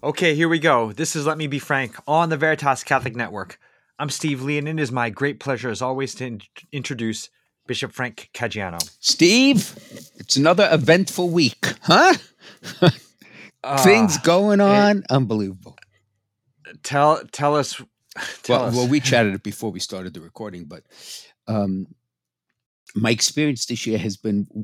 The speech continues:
Speaker 2: w-, we talked about Joe being an historic person. Yes, <laughs> yeah, absolutely. I, I think I'm, I'm reliving some of his life because, uh, um, in addition to that whole emergency room nonsense that happened, um, my car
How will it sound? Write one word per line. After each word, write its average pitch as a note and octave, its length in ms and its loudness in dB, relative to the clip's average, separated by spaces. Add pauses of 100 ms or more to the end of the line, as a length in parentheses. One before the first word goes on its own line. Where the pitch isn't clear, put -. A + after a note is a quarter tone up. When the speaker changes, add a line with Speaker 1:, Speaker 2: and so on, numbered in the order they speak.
Speaker 2:
w-, A2+ 200 -6
we C#3+ 100 0
talked B2 260 -6
about F#2+ 240 -6
Joe A2 280 -4
being G2 280 -2
an F2+ 80 -4
historic G2+ 500 -6
person. A#2 420 -4
Yes, C#3 720 2 (120)
<laughs> - 140 -4
yeah, C#3 140 2
absolutely. D3+ 540 0
I, B2+ 100 4 (140)
I B2+ 220 -2
think D#3 160 0
I'm, C#3+ 140 4 (420)
I'm C#3+ 240 4
reliving D#3+ 500 4
some D#3 240 0
of C#3+ 120 -6
his A#2 180 -8
life C3+ 480 -2
because, B2+ 480 -6
uh, A2+ 220 -2 (680)
um, A2+ 460 -2
in B2 100 0
addition B2 420 -4
to A#2 100 -2
that G#2+ 160 -2
whole A#2+ 200 -10
emergency G#2+ 540 -12
room F2+ 260 -20
nonsense E2+ 520 -20
that E2+ 160 -20
happened, E2 440 -20 (680)
um, F#2+ 400 -4 (680)
my A2 460 -2 (100)
car D#3 520 -4